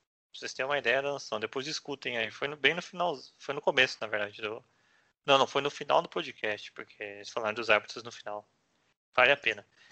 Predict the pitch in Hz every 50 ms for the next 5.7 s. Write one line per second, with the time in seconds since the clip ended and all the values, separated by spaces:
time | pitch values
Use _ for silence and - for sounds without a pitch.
0 | - _ _ 135 131 139 - - 170 160 165 175 170 165 - 165 - - - 139
1 | 131 113 107 - 139 160 170 _ - 123 135 160 - _ _ _ _ _ _ _
2 | _ _ _ _ _ - - 113 113 110 107 - - 151 156 160 160 - - -
3 | - - 139 139 147 - - 151 135 131 131 123 127 - - - - 156 165 139
4 | 110 117 151 175 165 139 - - 117 113 120 127 - - - - 143 160 165 139
5 | 123 120 139 - - - - 110 107 110 117 143 -